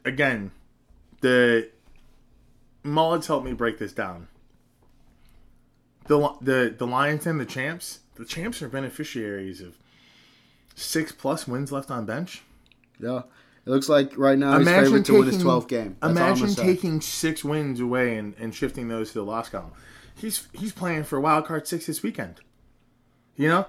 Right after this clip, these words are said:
Speaker 1: he's a five and eight team, just, j-, back with the league dregs. And again, I'm not, I, I think, I think Keaton runs a blue chip franchise, but, you know, my point is, same thing with the Possibles, that, you know,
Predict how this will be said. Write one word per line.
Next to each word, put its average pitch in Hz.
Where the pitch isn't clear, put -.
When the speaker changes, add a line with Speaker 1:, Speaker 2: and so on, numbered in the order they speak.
Speaker 1:
he's 185
a 180
five 185
and 185
eight 170
team, 185
just, -
j-, 151
back 143
with 147
the 147
league 131
dregs. 110
And 151
again, 151
I'm 131
not, 120
I, 127
I 123
think, 117
I 117
think 110
Keaton 110
runs 98
a 95
blue 101
chip 95
franchise, 92
but, 101
you 131
know, 147
my 143
point 165
is, 127
same 170
thing 170
with 160
the 139
Possibles, 139
that, 113
you 131
know, 113